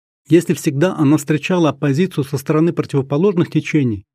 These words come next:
то в настоящий момент эта оппозиция как будто особенно усилилась. Жалобы на разъедающее значение индивидуализма стали стереотипным общим местом,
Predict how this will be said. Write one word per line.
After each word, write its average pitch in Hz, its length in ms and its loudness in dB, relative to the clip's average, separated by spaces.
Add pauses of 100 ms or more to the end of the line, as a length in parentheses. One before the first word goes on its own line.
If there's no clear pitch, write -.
(260)
то 143 80 -2
в 135 40 2
настоящий 165 540 2
момент 139 380 2
эта 156 240 -4
оппозиция 139 560 -2
как 123 220 -2
будто 175 300 -4
особенно 147 600 0
усилилась. 120 640 -4 (920)
Жалобы 165 440 2
на 156 160 4
разъедающее 156 720 0
значение 160 560 0
индивидуализма 151 760 2
стали 170 320 0
стереотипным 160 760 0
общим 175 300 0
местом, 143 480 0